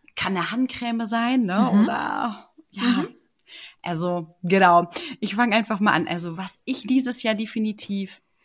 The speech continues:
Speaker 1: verschenken werde, auch wenn die Leute jetzt zuhören, keine Ahnung, jemand kriegt auf jeden Fall <laughs> dieses Jahr von mir mein Yeti Cup, also,
Speaker 2: Mhm.
Speaker 1: äh, mein Mug mit 'm, mit 'm geilen Tee dabei, nochmal
Speaker 2: Mhm.
Speaker 1: Kaffee, Bohnen oder sonstiges.
Speaker 2: Mhm.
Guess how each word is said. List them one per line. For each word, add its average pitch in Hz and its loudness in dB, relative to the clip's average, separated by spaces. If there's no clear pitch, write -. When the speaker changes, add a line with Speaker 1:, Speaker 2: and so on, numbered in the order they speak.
Speaker 1:
verschenken 190 -2
werde, 254 2
auch - -12
wenn 190 -8
die 185 -6
Leute 190 -4
jetzt 208 -6
zuhören, 262 4
keine 262 4
Ahnung, 233 2
jemand 220 4
kriegt - 0
auf 254 2
jeden 262 4
Fall 247 2
<laughs> - -
dieses 294 6
Jahr 254 10
von 254 4
mir 247 2
mein 202 4
Yeti 269 2
Cup, 349 0
also, 185 4
Speaker 2:
Mhm. 285 0
Speaker 1:
äh, 185 0
mein 185 0
Mug 240 4
mit 202 0
'm, 180 -4
mit 202 -6
'm 180 -4
geilen 190 2
Tee 277 0
dabei, 165 4
nochmal 196 2
Speaker 2:
Mhm. 240 2
Speaker 1:
Kaffee, 254 -2
Bohnen 226 0
oder 220 0
sonstiges. 214 0
Speaker 2:
Mhm. 311 -2